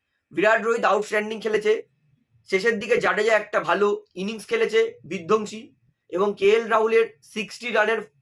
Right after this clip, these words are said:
বদলে কিন্তু ভারত আজকে পঞ্চাশ ওভারে তিনশো ঊনপঞ্চাশ রান করতে সক্ষম হয়েছে, যেটা যা-, যেটা একটা হিউজ রান। এবং জানতাম যে সাউথ আফ্রিকা ফাইট দেবে, কিন্তু শুরুতে এগারো রানে তিন উইকেট পড়ে যাওয়ার পরে সাউথ আফ্রিকা যে এত সুন্দর কামব্যাক করবে, লড়াই করবে, এটার প্রশংসা যত করবো তত কম।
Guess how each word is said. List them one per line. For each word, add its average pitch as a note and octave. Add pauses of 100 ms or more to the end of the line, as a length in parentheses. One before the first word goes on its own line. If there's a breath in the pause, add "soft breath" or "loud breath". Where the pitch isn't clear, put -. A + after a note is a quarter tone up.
(100)
বদলে G3+
কিন্তু G#3+ (400)
ভারত F#3+
আজকে A3
পঞ্চাশ F#3
ওভারে G#3 (340)
তিনশো G#3
ঊনপঞ্চাশ G#3
রান F#3
করতে F#3
সক্ষম E3+
হয়েছে, D#3 (380)
যেটা E3+
যা-, G#3
যেটা E3+
একটা G#3
হিউজ F3+
রান। B2 (560)
এবং G3+
জানতাম G#3
যে B3+
সাউথ G3+
আফ্রিকা A3
ফাইট F#3
দেবে, F#3+ (480)
কিন্তু F#3
শুরুতে A3
এগারো G#3+
রানে A3+
তিন G3+
উইকেট G#3+
পড়ে G3+
যাওয়ার G#3+
পরে G#3+
সাউথ E3
আফ্রিকা G#3
যে A3 (460)
এত F#3
সুন্দর G#3+
কামব্যাক G3
করবে, G#3
লড়াই F3+
করবে, G3
এটার E3+
প্রশংসা F3
যত D#3
করবো E3
তত C#3
কম। -